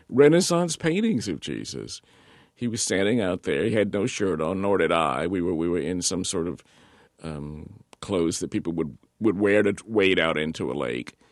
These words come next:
And, uh, he was, he was sort of putting these handfuls of water down my spine.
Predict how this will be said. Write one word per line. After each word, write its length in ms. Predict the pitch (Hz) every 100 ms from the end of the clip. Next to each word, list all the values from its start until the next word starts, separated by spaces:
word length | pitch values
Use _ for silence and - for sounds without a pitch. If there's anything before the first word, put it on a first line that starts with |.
| _ _ _
And, 320 | - 87 90 92
uh, 260 | 90 92 90 - -
he 140 | 107
was, 220 | 107 104 - _
he 140 | 104 117
was 180 | 123 -
sort 180 | 127 131
of 60 | 131 _
putting 260 | 135 135 139
these 280 | 151 151 - _ _ _ _ _ _ _
handfuls 480 | - 123 127 147 135
of 100 | 135
water 300 | 151 175 156
down 240 | 87 78
my 160 | 78 80
spine. 460 | - 73 67 69